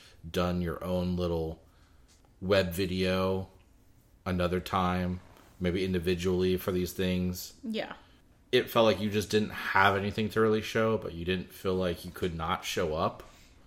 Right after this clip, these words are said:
Speaker 2: Yeah.
Speaker 1: Maybe they thought, "We'll get better marketing because there's less developers showing up," but
Speaker 2: Mm-hmm.
Speaker 1: you didn't show up yourself, in a sense,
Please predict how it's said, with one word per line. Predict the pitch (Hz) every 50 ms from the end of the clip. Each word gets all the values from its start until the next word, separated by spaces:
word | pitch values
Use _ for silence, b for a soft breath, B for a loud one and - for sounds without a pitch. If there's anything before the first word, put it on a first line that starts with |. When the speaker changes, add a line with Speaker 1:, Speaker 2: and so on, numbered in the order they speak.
| - -
Speaker 2:
Yeah. | 226 226 202 - - - - - - _ _ _ -
Speaker 1:
Maybe | - 92 95 101 98
they | 98 92
thought, | - - 101 95 92 92 - - - -
"We'll | 90 92 92 92 92 87 87
get | 90 104 101 - 90 87 98 98 90 87 87
better | 107 104 98 95
marketing | 92 92 95 95 - 107 98 101 98 101 98
because | 95 90 - - 92 90 90 85 82 80 82 - B B B B B B B _
there's | 92 90 90 85 -
less | 82 87 90 90 - -
developers | - 82 85 85 90 92 90 - 107 104 98
showing | - - 117 107 107 110 107 107 107
up," | 107 110 107 - - - -
but | 123 87 85 82 -
Speaker 2:
Mm-hmm. | - 208 208 B B B B B B B B B B -
Speaker 1:
you | 92 92 98
didn't | 104 104 95 87
show | - - - 101 90 90
up | 90 90 90 - -
yourself, | 90 80 76 - - - 90 87 82 78 - 90
in | 82
a | 76
sense, | - - 76 73 76 - - - - -